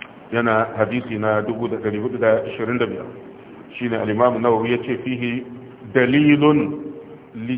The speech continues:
jawazi nadari liman arada an yatazawwaja imra'atan. Wannan hadisin Sahal bin Sa'adin ya samar da hujja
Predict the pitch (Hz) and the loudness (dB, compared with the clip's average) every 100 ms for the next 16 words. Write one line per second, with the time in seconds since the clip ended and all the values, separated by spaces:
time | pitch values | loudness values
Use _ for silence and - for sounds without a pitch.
0 | 110 131 127 143 147 147 147 135 123 123 | 0 2 4 6 6 4 0 -4 -4 0
1 | 143 139 156 156 143 - - - - - | 0 4 4 4 0 -6 -12 -16 -20 -20
2 | - 110 120 139 151 160 139 131 139 135 | -14 -6 -2 2 2 2 4 6 6 4
3 | 131 127 127 127 117 123 123 120 127 156 | 0 -2 -2 -2 -2 0 0 -2 -2 -2
4 | 151 139 135 139 143 147 123 - - - | 2 2 4 2 2 2 2 -4 -12 -14
5 | - - - - - 113 147 160 160 139 | -18 -20 -20 -20 -8 0 0 2 0 0
6 | 127 139 143 147 - 143 135 131 131 - | -2 -4 -4 -4 0 0 0 -2 -4 -2
7 | 147 156 180 185 - - - - - - | 0 4 4 4 0 -6 -12 -16 -18 -4
8 | 135 143 143 151 151 156 - 135 120 185 | 0 2 4 4 4 2 2 -2 0 -2
9 | 170 180 | 0 0